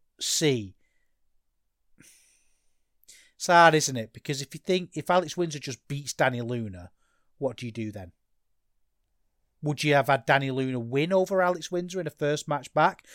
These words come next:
I mean, that's the traditional Japanese way of doing it, isn't it? You know, you lose your first match back 'cause you're not quite up to speed, and then have Alex Windsor on the chase and basically, yeah, that's what I'd have done. Then do the same thing in reverse. Have Alex Windsor run the gauntlet and see if she can do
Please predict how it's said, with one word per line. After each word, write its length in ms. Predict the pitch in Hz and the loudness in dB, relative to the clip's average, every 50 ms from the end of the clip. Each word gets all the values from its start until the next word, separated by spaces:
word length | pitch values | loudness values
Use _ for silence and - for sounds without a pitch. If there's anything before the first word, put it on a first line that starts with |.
| - | -20
I 40 | - - | -14 -8
mean, 120 | - 131 117 | -6 -2 2
that's 240 | 139 143 156 - - | 2 2 2 2 -4
the 80 | 160 | -10
traditional 440 | 131 120 110 120 147 - - 135 120 | -12 -10 -8 -8 -8 -6 -6 -8 -8
Japanese 540 | 107 - 139 120 - - 127 120 123 113 123 | -4 -4 -4 -4 -4 -6 -8 -8 -8 -4 -4
way 140 | 123 113 110 | -4 -4 -4
of 60 | - | -4
doing 240 | 120 127 139 143 117 | -6 -4 -4 -4 -4
it, 120 | 107 113 | -6 -8
isn't 200 | 131 131 139 120 | -8 -8 -8 -8
it? 140 | 107 98 - _ - - _ - | -10 -12 -14 _ -20 -20 _ -12
You 100 | - 117 | -8 -6
know, 100 | 117 120 | -6 -6
you 160 | 110 104 113 | -6 -6 -6
lose 240 | 107 123 127 123 110 | -6 -4 -4 -6 -6
your 80 | 117 - | -10 -8
first 280 | - 123 120 113 - | -6 -6 -6 -6 -6
match 240 | 127 113 113 - - | -8 -10 -10 -6 -2
back 200 | - 139 135 131 | 0 0 0 -2
'cause 160 | - 117 - - | -4 -14 -14 -10
you're 80 | 113 | -8
not 140 | 117 120 113 | -8 -8 -6
quite 200 | - 131 117 117 | -4 -4 -4 -4
up 140 | 113 110 - | -6 -12 -12
to 100 | - 110 | -12 -10
speed, 380 | - - 135 127 117 113 - - - - - 110 | -8 -6 -4 -4 -4 -6 -8 -14 -20 -20 -12 -8
and 160 | 127 123 123 | -6 -4 0
then 140 | 127 131 139 | 0 2 4
have 180 | 143 131 - - | 4 2 2 0
Alex 280 | 117 110 117 120 - | -2 -4 -4 -8 -8
Windsor 340 | 123 127 127 123 113 113 120 | -6 -6 -6 -6 -6 -4 -4
on 80 | 113 107 | -4 -4
the 80 | 107 | -6
chase 320 | - - 147 143 131 120 - | -6 -2 0 0 0 -2 -4
and 120 | 120 104 | -8 -4
basically, 500 | - 135 139 147 - - - - 135 123 - - - - - - - | -2 -2 -2 -2 -2 -6 -8 -8 -10 -10 -10 -14 -20 -20 -20 -2 4
yeah, 140 | - 349 311 - | 6 6 8 8
that's 240 | - 285 285 - - | 6 2 2 2 0
what 120 | 247 170 | 0 0
I'd 60 | 143 | 0
have 60 | 127 - | -2 -6
done. 180 | 113 110 - - - - | -8 -10 -10 -10 6 10
Then 160 | - 185 185 | 12 12 12
do 140 | 202 262 254 | 12 8 6
the 80 | 226 220 | 6 6
same 260 | - - 220 220 202 | 6 8 6 6 6
thing 220 | - 214 208 190 | 2 -2 -2 -2
in 100 | 214 202 | -4 -2
reverse. 580 | 196 196 185 208 214 196 139 - - - - _ _ _ _ _ _ _ _ _ _ _ _ _ _ | -2 0 4 8 8 8 8 6 2 -8 -10 _ _ _ _ _ _ _ _ _ _ _ _ _ _
Have 180 | - 202 214 202 | 8 8 10 12
Alex 300 | 233 233 220 190 147 - | 12 10 10 8 4 2
Windsor 420 | 131 156 202 220 226 220 - 208 | 4 6 6 6 6 4 2 2
run 200 | 175 160 160 151 | 2 2 2 0
the 80 | 143 139 | 0 0
gauntlet 400 | - 147 135 131 131 127 127 120 | 2 4 6 6 4 2 0 -4
and 100 | 120 120 | -4 -4
see 160 | - - 185 | -2 -2 -2
if 80 | 180 - | -2 -2
she 220 | - - 190 190 | -4 -6 -6 -6
can 200 | - - 175 139 | -6 -6 -8 -4
do 220 | 120 147 135 117 | 0 0 0 0